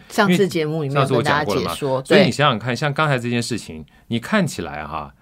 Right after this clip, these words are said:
Speaker 2: 你是在帮助你的朋友，但不要忘记哦，你可能在过程当中不仅会耗费掉你朋友更多的精力哈，要透过你去解释的过程当中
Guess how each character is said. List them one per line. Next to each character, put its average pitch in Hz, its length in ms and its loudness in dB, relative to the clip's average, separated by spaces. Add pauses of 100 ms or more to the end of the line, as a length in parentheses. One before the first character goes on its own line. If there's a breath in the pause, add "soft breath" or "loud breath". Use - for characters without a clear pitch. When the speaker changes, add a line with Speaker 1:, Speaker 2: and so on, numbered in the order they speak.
(180 soft breath)
Speaker 2:
你 110 120 0
是 135 200 -4
在 120 340 -2
帮 131 280 4
助 104 260 -6
你 78 120 -12
的 87 140 -8
朋 85 240 -12
友， 85 200 -6 (220 soft breath)
但 131 140 -2
不 110 80 -2
要 113 80 0
忘 110 160 0
记 98 240 -6
哦， 80 200 -10 (260 soft breath)
你 127 120 -4
可 123 180 -6
能 98 220 -6 (460)
在 143 320 -2
过 165 220 2
程 101 240 -8
当 104 200 2
中 101 380 -4
不 175 100 -2
仅 95 240 -8
会 135 160 -4
耗 135 320 -2
费 107 240 -4
掉 92 300 -2 (240 soft breath)
你 101 140 -6
朋 117 220 -6
友 107 120 0
更 113 240 -4
多 120 140 -2
的 107 100 -2
精 110 280 -4
力 107 180 -4
哈， 78 260 -16 (360 soft breath)
要 131 180 0
透 160 280 0
过 143 280 0
你 98 240 -2
去 131 180 -8
解 90 240 -6
释 123 140 -10
的 107 80 -4
过 113 180 -4
程 98 180 -8
当 101 220 -2
中 101 260 -6